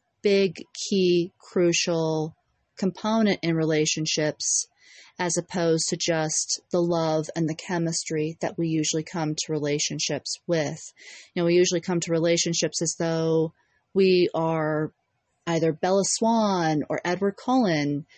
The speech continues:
looking for our other half. And for those who are twihards,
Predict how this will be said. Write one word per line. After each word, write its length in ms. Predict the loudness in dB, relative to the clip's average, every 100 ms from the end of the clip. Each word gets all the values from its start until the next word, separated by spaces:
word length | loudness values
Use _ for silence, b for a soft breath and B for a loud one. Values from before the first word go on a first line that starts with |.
| b
looking 420 | -2 0 2 0 0
for 340 | 2 2 2 -2
our 160 | -2
other 180 | -2 -2
half. 520 | -4 -2 0 0 -4 -10 -8
And 260 | -2 -2 -2 -4
for 120 | -4 -4 -2
those 280 | 0 0 0
who 80 | -4
are 20 |
twihards, 760 | -2 -2 -2 -2 0 0 -2